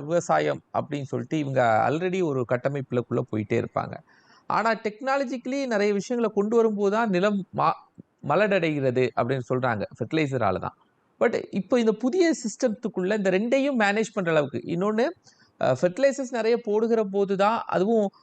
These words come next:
அ, கெமிக்கல் ஃபெர்டிலைசர்ஸ் நிறைய போடும்போது தான் அதனுடைய உற்பத்தி தன்மை அதிகரிக்கும் அப்படின்னு சொல்லுவாங்க. இதை எப்படி மேனேஜ் பண்ண போறாங்க?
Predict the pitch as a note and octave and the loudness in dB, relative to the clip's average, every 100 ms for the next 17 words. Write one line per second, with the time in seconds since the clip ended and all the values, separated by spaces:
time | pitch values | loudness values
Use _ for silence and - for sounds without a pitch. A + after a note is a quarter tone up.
0 | _ - - E3+ - G#3 A#3+ C4 - F#3+ | _ -8 -8 -6 0 0 2 0 0 -4
1 | F#3+ E3+ D#3 - - E3+ F#3+ F3+ F#3+ F#3 | 0 -2 -2 -6 -2 0 2 2 2 2
2 | F3 F#3+ A#3+ A3 - E3 F3 F3 E3+ D#3+ | 0 2 0 -2 0 2 4 4 4 6
3 | D3 - _ _ _ - A#3+ A#3+ E4+ E4+ | 4 2 _ _ _ 0 0 4 2 2
4 | C#4 A#3+ G3 G#3+ D#3+ E3 E3 C3 D3 - | -2 0 0 2 0 2 0 0 -4 -4
5 | A#2+ B2+ A#2+ G#2 G2 G2 - G3 G#3+ G#3 | -4 -4 -4 -2 -2 -4 -2 4 4 4
6 | F4 G#3+ G3 G3+ - B2+ G2+ - | 2 2 0 -2 -6 -6 -6 -8